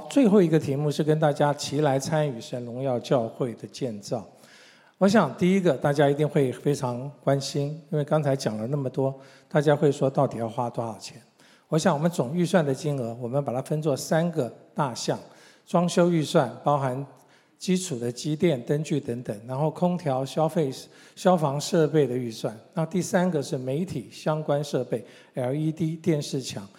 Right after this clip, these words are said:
以后将来刚才所谈到的不同的空间里面，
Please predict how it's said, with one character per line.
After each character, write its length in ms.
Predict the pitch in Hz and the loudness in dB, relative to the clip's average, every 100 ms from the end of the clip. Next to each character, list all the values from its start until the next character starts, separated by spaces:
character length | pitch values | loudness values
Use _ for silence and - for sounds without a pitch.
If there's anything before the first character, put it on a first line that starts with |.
| - - - | -20 -8 0
以 80 | |
后 160 | 165 220 | 4 4
将 180 | 220 202 | 6 4
来 140 | 175 | 4
刚 220 | 165 185 | 2 2
才 140 | 165 160 | 4 2
所 120 | 156 | 0
谈 280 | 127 - 135 | -4 -2 0
到 160 | 170 160 | 2 2
的 80 | 139 | 2
不 160 | - | 2
同 240 | 190 139 131 | 0 0 -2
的 80 | |
空 260 | 143 - 156 | -2 0 -2
间 340 | 143 147 151 156 - - - _ - | 0 0 0 -6 -14 -20 -20 _ -8
里 200 | 151 117 | -4 -4
面， 560 | 127 185 175 117 - | 0 4 4 0 -10